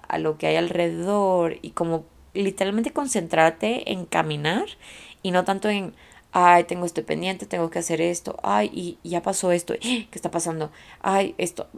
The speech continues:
o sea, como que preocupándote o teniendo mil pensamientos acerca de algo, es como disfrutar la caminata plenamente. Y la meditación o el método número seis es de amor y bondad. Ese, la verdad, no, o sea,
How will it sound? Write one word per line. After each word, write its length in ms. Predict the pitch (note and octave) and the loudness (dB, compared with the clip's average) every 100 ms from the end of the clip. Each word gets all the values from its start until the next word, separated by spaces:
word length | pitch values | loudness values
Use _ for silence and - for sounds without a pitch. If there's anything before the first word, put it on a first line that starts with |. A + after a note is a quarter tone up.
| - | -6
o 100 | - | -2
sea, 160 | E3 D#3+ | 0 -2
como 220 | D#3+ E3 | -4 -6
que 100 | E3 | -4
preocupándote 680 | E3 E3 - E3+ F#3 G3+ G3+ | 0 0 2 0 0 -2 4
o 220 | F#3+ E3 | 6 6
teniendo 300 | D#3+ D3+ D#3 | 4 -4 -2
mil 160 | E3+ E3+ | -2 -2
pensamientos 480 | F#3 F#3 D#3+ D#3 E3+ | -4 -2 -4 -2 -2
acerca 340 | E3+ D#3 E3+ | -2 0 2
de 80 | E3 | 4
algo, 240 | D#3+ D#3+ | 2 0
es 100 | D#3+ | -2
como 260 | - D#3+ D3+ | -2 -4 -2
disfrutar 640 | D3+ D3 D3+ D3+ D#3+ D#3+ | -4 -6 -4 -4 -2 -2
la 160 | E3+ F3 | -2 -4
caminata 560 | - E3+ D3+ - - - | -6 -6 -4 -4 -4 -4
plenamente. 640 | D#3 D#2 D#2 D#2 D#2 - _ _ _ _ _ _ _ _ _ _ - - - - - | -4 -6 -6 -6 -10 -18 _ _ _ _ _ _ _ _ _ _ -20 -20 -20 -12 2
Y 120 | A#3 | 6
la 120 | B3 | 6
meditación 800 | A3+ G3 F3 E3+ E3+ E3 E3+ F3 - | 6 4 2 0 2 4 4 2 4
o 140 | E3+ | 6
el 100 | D#3 | 6
método 340 | D#3 D#3 E3+ | 0 0 2
número 360 | D#3+ D#3+ E3+ D#3+ | 2 0 0 0
seis 440 | - D#3 E3 F#3+ - | 0 2 2 0 -2
es 300 | F3 F3+ F3+ - | 2 2 0 -10
de 160 | E3+ E3+ | -4 -2
amor 240 | E3 E3+ | 0 0
y 60 | G3 | 0
bondad. 420 | F3 D3+ C#3 C#3+ - - - - - | 0 0 0 0 -6 -20 -20 -6 4
Ese, 360 | F#3+ G#3 A#3 | 4 4 4
la 160 | A3+ G#3+ | 6 6
verdad, 460 | E3+ E3 E3 D#3 - | 6 6 4 0 -10
no, 800 | F3 E3+ E3+ E3+ E3+ E3+ E3+ E3+ | -8 -4 -2 0 0 0 0 -2
o 120 | - E3+ | -4 -4
sea, 300 | E3+ D#3 | -2 -4